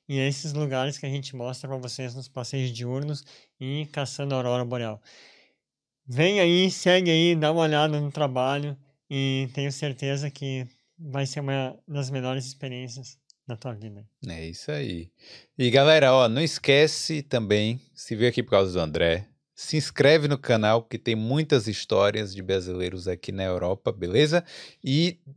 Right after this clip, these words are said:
Speaker 2: não esquece também de deixar o like nesse vídeo que vai ajudar a gente a divulgar bastante aí o nosso trabalho. É isso?
Speaker 1: Exatamente.
Speaker 2: Se eu, eu tô esquecendo de alguma coisa, não?
Speaker 1: Não. E galerinha, <laughs> vocês que vieram por mim,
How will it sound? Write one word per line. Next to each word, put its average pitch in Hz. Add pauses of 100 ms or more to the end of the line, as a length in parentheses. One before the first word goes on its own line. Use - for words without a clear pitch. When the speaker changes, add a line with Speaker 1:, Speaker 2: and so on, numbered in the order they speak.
(160)
Speaker 2:
não 151
esquece 143
também 117
de 123
deixar 127
o 135
like 113
nesse 113
vídeo 98
que -
vai 95
ajudar 92
a 90
gente 92 (100)
a 92
divulgar 87 (480)
bastante 92
aí 85
o 87
nosso 85
trabalho. 85 (800)
É 110
isso? 113
Speaker 1:
Exatamente. 123 (300)
Speaker 2:
Se -
eu, -
eu -
tô -
esquecendo 156
de 135
alguma 123
coisa, 170
não? 98 (360)
Speaker 1:
Não. 123 (360)
E 139
galerinha, 156
<laughs> 135
vocês 151
que 175
vieram 156
por 147
mim, 165